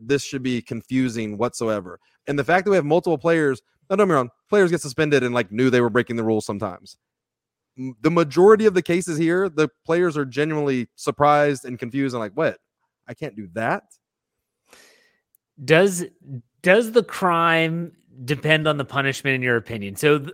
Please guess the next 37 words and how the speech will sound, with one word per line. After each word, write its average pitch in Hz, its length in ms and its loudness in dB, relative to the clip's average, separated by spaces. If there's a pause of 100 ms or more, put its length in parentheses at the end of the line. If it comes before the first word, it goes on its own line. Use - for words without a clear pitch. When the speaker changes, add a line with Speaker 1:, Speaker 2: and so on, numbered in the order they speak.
Speaker 2:
I, 135 200 4
I - 20 0
think 185 160 2
it 220 40 0
was 180 120 0
an 165 100 0
Indianapolis 156 560 0
Colts 151 300 -4
player 151 360 4
who 131 120 -2
bet 127 260 2
on 127 100 -6
the 135 180 -4
over-under 135 580 0
<laughs> - 0 -
for 175 340 -2
rushing 180 340 0
yards, 156 440 4 (260)
put, 165 140 -2
like, 170 160 0
a 139 80 0
thousand 151 500 2
dollars 139 340 0
down. 147 360 -2 (400)
That's 160 180 -2
a 208 60 -4
little 254 180 4
fishy, 220 460 0
is 156 100 -2
it 147 80 2
not? 175 240 4
I 196 60 -2
mean, 165 340 -2 (140)
<laughs> - 160 -18
that's - 320 -6
tough. - 360 -4 (600)
Speaker 1:
Well, 202 240 2